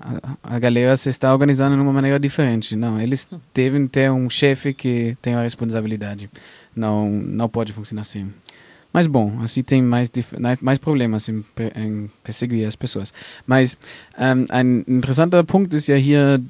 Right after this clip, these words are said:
Speaker 1: der Eingriff auch auf die Server, die in der Uni gehostet sind. Weil eigentlich, soweit ich das weiß,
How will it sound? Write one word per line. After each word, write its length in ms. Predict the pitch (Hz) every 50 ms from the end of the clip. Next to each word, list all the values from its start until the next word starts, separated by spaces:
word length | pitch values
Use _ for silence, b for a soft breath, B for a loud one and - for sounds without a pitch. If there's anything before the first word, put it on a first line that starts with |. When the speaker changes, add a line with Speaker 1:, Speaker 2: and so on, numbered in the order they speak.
| - -
Speaker 1:
der 140 | 123 110
Eingriff 500 | 90 127 147 160 156 151 156 151 143 -
auch 360 | - - 117 127 127 131 - -
auf 340 | - 120 120 117 120 117 -
die 240 | - 117 113 113 110
Server, 520 | - - 127 127 127 120 127 123 123 123
die 400 | 117 117 120 117 117 117 117 120
in 360 | 117 110 101 101 113 110 110 107
der 200 | 113 113 110 -
Uni 220 | 139 139 135 127
gehostet 460 | 113 113 107 107 107 107 - - 104 -
sind. 220 | - 104 104 104
Weil 160 | 110 110 113
eigentlich, 420 | 95 110 135 151 160 165 165 151 -
soweit 180 | 143 131 123
ich 100 | 135 143
das 160 | - 170 156
weiß, 320 | 160 156 156 160 156 -